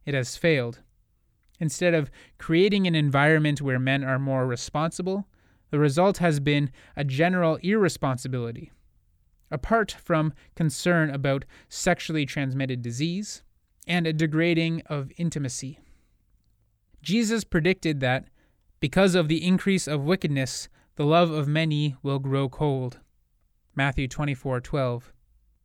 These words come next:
As making love becomes a recreational rather than recreational activity, some emotional and spiritual intimacy is lost,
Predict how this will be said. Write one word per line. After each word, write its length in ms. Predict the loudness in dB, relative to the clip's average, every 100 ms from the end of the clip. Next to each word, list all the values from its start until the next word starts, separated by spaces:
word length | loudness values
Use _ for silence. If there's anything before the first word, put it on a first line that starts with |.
| _ -2
As 300 | 0 0 -4 -12 -8 0
making 340 | 0 2 2
love 280 | 4 2 2
becomes 320 | -2 -2 -2
a 80 | 2
recreational 880 | 0 0 0 0 -2 -4 -4 -6 _
rather 320 | -2 -2 0 -2
than 400 | -2 -4 -6 -4
recreational 1500 | -2 -2 -4 -8 _ -6 0 2 4 2 0 -4 -6 -8 -10
activity, 600 | -12 -10 -12 -10 -12 -14 _ _ _ _ -8
some 320 | 0 0 2
emotional 640 | 2 4 4 4 0 0
and 180 | -2 -4
spiritual 560 | -4 0 2 2 0 0
intimacy 580 | -2 -2 -2 -2 -2
is 160 | -2 -4
lost, 560 | -6 -6 -10 -14 -18